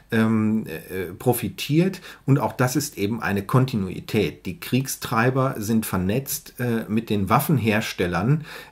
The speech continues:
ähm, und, äh, sie stehen deshalb oft am Anfang der Entstehung solcher Konflikte. Sie machen sich alles, was einen Konflikt hergibt,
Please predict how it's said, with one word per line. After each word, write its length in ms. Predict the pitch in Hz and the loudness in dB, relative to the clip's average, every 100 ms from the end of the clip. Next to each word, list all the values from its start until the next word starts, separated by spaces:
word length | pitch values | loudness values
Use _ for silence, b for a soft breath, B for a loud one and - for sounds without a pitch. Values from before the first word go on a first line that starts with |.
| - | -4
ähm, 520 | 120 117 117 120 - - | 0 0 0 -2 -4 0
und, 440 | 117 120 113 - | 2 2 0 -4
äh, 160 | 101 104 | -6 -4
sie 140 | 107 | -4
stehen 560 | - - 117 127 123 110 | -4 2 4 4 2 2
deshalb 480 | 113 - 117 113 - | 2 2 0 -2 0
oft 320 | 131 135 - - | 0 0 -6 -10
am 340 | 107 107 101 - | -4 0 0 -2
Anfang 640 | 110 135 151 - 73 76 82 | 4 4 4 2 -2 -4 -2
der 360 | 95 90 87 | -2 -2 -2
Entstehung 680 | 98 98 - 120 123 127 120 | -2 -2 0 4 6 6 2
solcher 320 | 110 104 117 | 0 -2 -2
Konflikte. 640 | - 95 87 107 165 - 135 | -2 -2 0 2 2 4 2
Sie 100 | 120 | 2
machen 300 | 110 107 107 | 0 0 -2
sich 260 | 104 - - | -4 -8 -2
alles, 360 | 104 151 165 | 2 4 2
was 160 | 123 - | -2 -4
einen 240 | 98 104 | -4 -4
Konflikt 540 | 104 107 - 110 113 - | -2 -4 -4 -6 -6 -4
hergibt, 640 | - 156 185 101 - - | 2 4 4 0 -2 -6